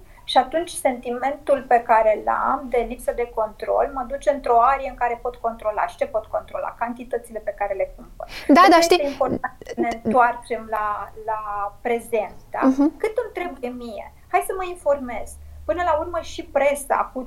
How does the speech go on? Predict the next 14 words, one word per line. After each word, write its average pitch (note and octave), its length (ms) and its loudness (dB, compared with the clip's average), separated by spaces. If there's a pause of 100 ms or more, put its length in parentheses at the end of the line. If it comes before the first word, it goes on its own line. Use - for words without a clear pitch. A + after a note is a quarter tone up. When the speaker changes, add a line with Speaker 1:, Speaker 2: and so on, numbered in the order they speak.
Speaker 1:
toată, D#4+ 300 4 (800)
uh, A#3+ 240 2 (680)
da, B3 420 4 (180)
dramatismul A#3+ 880 -2
pe G#3 180 0
care, G3 420 0
uh, G3 420 0
îl G3 220 -6
folosim A#3 640 0
ca G3+ 120 2
știrea A3 460 0
să G#3+ 60 -6 (100)
fie A3+ 220 -4
mai F#3+ 400 -6